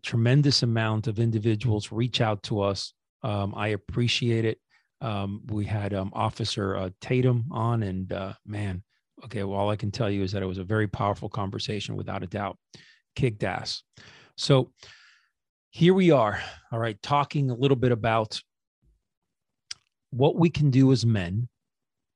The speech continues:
to change our ways, right? To create that mind shift. Now, unfortunately, most men out there, as you know,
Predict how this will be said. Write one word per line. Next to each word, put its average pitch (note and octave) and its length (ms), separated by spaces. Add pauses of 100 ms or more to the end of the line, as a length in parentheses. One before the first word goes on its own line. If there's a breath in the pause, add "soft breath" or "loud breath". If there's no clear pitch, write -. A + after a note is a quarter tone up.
to B2 100
change A2 800 (220)
our G#2+ 120
ways, F#2+ 480
right? G2 220
To G#2 120 (140)
create B2 420
that A2 220
mind A2 560
shift. - 480 (1080 soft breath)
Now, A#2 140
unfortunately, B2+ 880
most A#2+ 380
men A#2+ 200
out G#2+ 220
there, G2+ 200
as G#2 200
you B2 120
know, G2 380